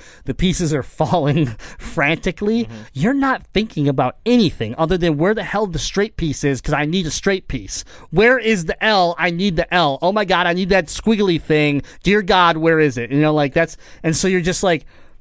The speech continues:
Speaker 1: y-, you're blocking yourself off, and yeah, that, that could, uh, in that early, in the early time of a high stress, you know, related situation where you are sitting there dwelling on it, you're sitting there just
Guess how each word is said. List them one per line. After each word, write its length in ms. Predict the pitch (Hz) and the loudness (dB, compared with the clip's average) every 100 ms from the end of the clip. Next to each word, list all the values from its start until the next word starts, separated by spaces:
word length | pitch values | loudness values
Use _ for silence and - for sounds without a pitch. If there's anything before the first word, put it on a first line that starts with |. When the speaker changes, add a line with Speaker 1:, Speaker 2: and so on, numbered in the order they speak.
| - - - | -20 -20 -12
Speaker 1:
y-, 140 | 190 - | -10 -4
you're 200 | 165 160 | 0 0
blocking 420 | 165 175 190 180 | 0 0 -2 -4
yourself 400 | 156 - 143 - | -2 0 -2 0
off, 240 | 135 135 | -2 -2
and 140 | 135 135 | -2 0
yeah, 140 | 185 | 0
that, 260 | 123 131 147 | 0 -2 -4
that 280 | 156 147 147 | -2 -4 -4
could, 380 | - 165 156 151 - _ - | -4 -2 0 -4 -10 _ -4
uh, 200 | 147 135 - | -2 -2 -2
in 120 | 160 | -2
that 200 | 147 135 - | 0 -2 -2
early, 420 | 170 180 208 220 - | 0 0 0 -2 -4
in 120 | 156 | -4
the 100 | 147 | -2
early 320 | 175 185 226 | 0 0 0
time 400 | 226 170 160 160 170 | -4 -4 -2 -2 -2
of 240 | 151 151 - | -4 -4 -4
a 260 | 139 135 | -4 -2
high 280 | 127 - 143 | -2 -4 -6
stress, 640 | 160 - - 156 147 - - - _ | -4 -8 -4 -2 -2 -4 -16 -20 _
you 80 | - | -6
know, 300 | 139 127 131 - | -2 -2 -4 -6
related 560 | 156 139 143 156 151 139 | -4 0 0 2 0 -4
situation 760 | - 143 131 160 226 - 113 117 - _ _ _ _ _ _ _ | -12 -8 -2 0 0 -4 -4 -6 -14 _ _ _ _ _ _ _
where 200 | 147 139 | -2 0
you 480 | 135 131 135 135 131 - | 0 0 0 2 0 -2
are 140 | 139 | -6
sitting 300 | - - 160 | -4 -4 -2
there 120 | 151 | -2
dwelling 440 | 127 127 135 131 110 | -4 -2 -2 0 -4
on 140 | 104 | -8
it, 100 | 107 | -12
you're 100 | 120 | -14
sitting 280 | 110 160 143 | -6 -2 0
there 140 | 131 117 | -2 -4
just 240 | 120 110 | -8 -12